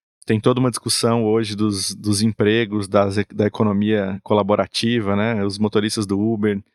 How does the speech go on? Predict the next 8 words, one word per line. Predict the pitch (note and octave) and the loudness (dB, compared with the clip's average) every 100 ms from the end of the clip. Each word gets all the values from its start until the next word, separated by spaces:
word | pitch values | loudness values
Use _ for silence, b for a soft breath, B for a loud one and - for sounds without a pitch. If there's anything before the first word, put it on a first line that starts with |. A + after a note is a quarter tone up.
| _ _ - | _ _ -10
os | G#2 | -6
entregadores | G#2 G#2+ G#2 G#2 G2+ A2+ G#2+ G2 - - _ _ | -4 -2 0 2 2 2 2 -2 -6 -8 _ _
do | G#2+ G#2 | 0 2
iFood, | - - A2+ A#2 G2+ | 0 -4 0 0 0
da | G2+ G2+ | 0 0
Rappi, | F2+ G#2 A#2 G#2+ - | 2 4 4 0 -10
que, | G2+ - G2+ - _ _ _ - G2+ | -10 -6 -6 -6 _ _ _ -18 -8
é, | - G2 F2+ | -2 -2 -2